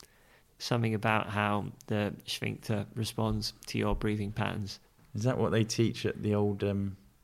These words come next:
Speaker 2: antenatal
Speaker 1: This
Speaker 2: classes?
Speaker 1: is just Google. I've not been to an
Speaker 2: <laughs>
Speaker 1: antenatal class, but this is, <laughs> it does sound like giving birth, doesn't it?
Speaker 2: Yeah.
Speaker 1: It feels like it sometimes.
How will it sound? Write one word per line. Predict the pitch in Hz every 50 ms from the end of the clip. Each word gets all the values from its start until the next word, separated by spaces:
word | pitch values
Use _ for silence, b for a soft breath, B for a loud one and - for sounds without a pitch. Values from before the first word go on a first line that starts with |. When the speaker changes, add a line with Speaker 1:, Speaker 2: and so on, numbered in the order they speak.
| _ _ _ - - _ _ _ _ _ _ _ _ - _ -
Speaker 2:
antenatal | 101 101 - 95 104 104 92 -
Speaker 1:
This | - 139 117 82
Speaker 2:
classes? | 80 - - -
Speaker 1:
is | 80
just | - 113 120 - -
Google. | 120 117 120 120 120 123 120 113 110 -
I've | 120 127 160 147
not | 135 127 - 135
been | 135 131 120
to | - 131 120
an | 120
Speaker 2:
<laughs> | 120 120
Speaker 1:
antenatal | 120 123 120 113 113 117 117 120 127
class, | 123 120 127 120 120 117 -
but | - 131 123
this | 131 135 117 - 139
is, | 135 113 104 -
<laughs> | - - 190 - -
it | 233 208 143
does | 165 165 160
sound | - - 190 156 143
like | 147 143 120
giving | 117 127 127 120 113
birth, | 107 110 107 113 123 120
doesn't | - 131 131
it? | 120 113 120 -
Speaker 2:
Yeah. | - 147 190 214 208 147
Speaker 1:
It | - 131 -
feels | - 151 165 143 123
like | 135 - -
it | 120 110
sometimes. | - 117 110 107 107 110 107 117 135 117 -